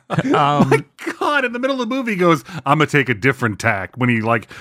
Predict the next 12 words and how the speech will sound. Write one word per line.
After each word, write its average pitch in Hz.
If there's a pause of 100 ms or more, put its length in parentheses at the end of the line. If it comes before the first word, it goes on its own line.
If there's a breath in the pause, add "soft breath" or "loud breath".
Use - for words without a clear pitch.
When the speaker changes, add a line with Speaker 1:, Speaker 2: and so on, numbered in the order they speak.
Speaker 2:
realizes, 131
"Oh 139
man, 131
maybe 135
his 117
mom 120
betrayed 127
us," 101
and 117
then 123
that 117
just 117